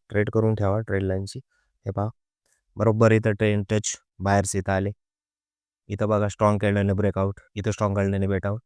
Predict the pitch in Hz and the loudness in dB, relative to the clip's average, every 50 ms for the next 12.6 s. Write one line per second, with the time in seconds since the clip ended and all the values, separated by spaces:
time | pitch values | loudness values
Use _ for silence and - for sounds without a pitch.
0 | _ - 110 - 117 104 110 110 104 95 104 95 - 101 98 101 101 101 98 98 | _ -6 -2 -2 0 2 2 2 2 0 -2 -4 -4 -6 -4 -2 -2 -2 0 -2
1 | 98 92 - 98 95 95 95 98 101 98 104 - _ _ _ _ _ _ _ _ | -2 -2 -4 -4 -4 -2 -2 -4 -4 -6 -8 -12 _ _ _ _ _ _ _ _
2 | _ 101 101 104 101 92 90 90 - _ _ _ _ _ _ _ _ _ _ _ | _ -6 -2 0 0 0 -2 -6 -12 _ _ _ _ _ _ _ _ _ _ _
3 | _ _ _ _ _ 101 98 98 95 95 90 90 92 - - - 87 - _ _ | _ _ _ _ _ -10 -6 -4 -4 -4 -2 -4 -8 -8 -10 -16 -16 -16 _ _
4 | _ _ _ _ _ _ _ _ - 98 101 117 107 107 104 104 101 98 - 104 | _ _ _ _ _ _ _ _ -10 -4 -2 2 4 6 6 6 4 2 0 -2
5 | 95 98 98 104 - _ _ _ _ _ _ _ _ _ 95 98 104 104 107 107 | -2 -2 -4 -6 -8 _ _ _ _ _ _ _ _ _ -4 -2 0 2 0 0
6 | - _ _ _ _ _ _ _ _ _ _ _ _ _ _ _ _ _ _ _ | -2 _ _ _ _ _ _ _ _ _ _ _ _ _ _ _ _ _ _ _
7 | _ _ _ _ _ - 107 107 101 98 101 90 - - 92 90 92 90 90 87 | _ _ _ _ _ -2 -2 -2 0 -2 -4 -4 -2 -4 -4 -2 -2 -4 -4 -6
8 | - _ _ _ _ _ _ _ _ _ _ _ _ _ _ _ _ _ _ _ | -8 _ _ _ _ _ _ _ _ _ _ _ _ _ _ _ _ _ _ _
9 | _ _ _ _ _ - 95 95 - 98 117 139 - _ _ _ _ _ _ _ | _ _ _ _ _ -4 -4 -2 0 -2 -2 -2 -4 _ _ _ _ _ _ _
10 | _ - 92 - 104 110 127 131 - _ _ _ _ _ _ _ _ _ - 95 | _ -10 -8 -4 -4 -4 -4 -4 -6 _ _ _ _ _ _ _ _ _ -2 4
11 | 98 101 104 104 104 - 104 101 98 95 98 98 98 95 92 - 95 95 95 95 | 6 6 6 6 4 2 4 4 4 4 4 2 2 2 2 0 0 0 0 0
12 | 95 92 92 90 87 - - 92 90 92 117 | 0 0 0 0 -2 -2 -4 -4 -4 -4 -4